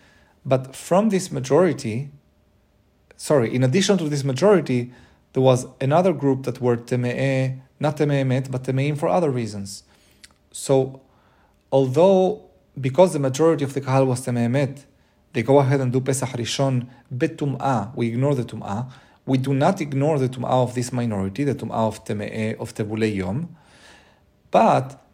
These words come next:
because there is not going to be a Pesach Sheni this year, these people also lose out on Pesach Sheni.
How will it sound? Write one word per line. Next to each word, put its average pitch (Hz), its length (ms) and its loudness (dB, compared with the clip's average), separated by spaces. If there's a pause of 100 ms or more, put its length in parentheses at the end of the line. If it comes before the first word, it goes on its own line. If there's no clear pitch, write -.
because 135 600 -2
there 135 140 4
is 139 140 0
not 160 340 0
going 147 200 -2
to 139 80 -6
be 143 140 -2
a 139 60 0
Pesach 143 340 -4
Sheni 123 760 -4 (200)
this 131 320 -6
year, 117 420 -2 (560)
these 139 240 -2
people 147 380 -2
also 156 340 0
lose 131 260 -2
out 123 340 -2
on 123 120 -10
Pesach 113 240 -8
Sheni. 101 360 -10